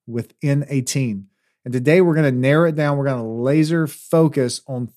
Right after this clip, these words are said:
three things that I have developed within our team that has radically changed our company. You ready? All right, here we go. The first one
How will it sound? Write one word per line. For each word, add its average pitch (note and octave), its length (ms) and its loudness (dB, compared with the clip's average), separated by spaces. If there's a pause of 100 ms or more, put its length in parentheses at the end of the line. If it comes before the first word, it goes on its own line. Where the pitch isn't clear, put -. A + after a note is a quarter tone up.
three A3+ 240 -2
things E3 480 0
that C3 200 -10
I F3 500 0 (540)
have B2+ 380 -2
developed C#3 720 0
within C#3 460 0
our D#3+ 160 2
team C3+ 440 0
that A#2+ 120 -4
has A#2+ 240 -4
radically D3 920 0
changed A#2 960 -2 (260)
our A2+ 100 -6
company. G2+ 600 -8 (360)
You G2+ 120 -8
ready? D3 480 0 (100)
All A#2+ 120 -6
right, G#2 320 -6
here E3 200 0
we F3 80 4
go. A2+ 300 0 (1120)
The C3+ 100 2
first D#3+ 460 0
one F3+ 340 0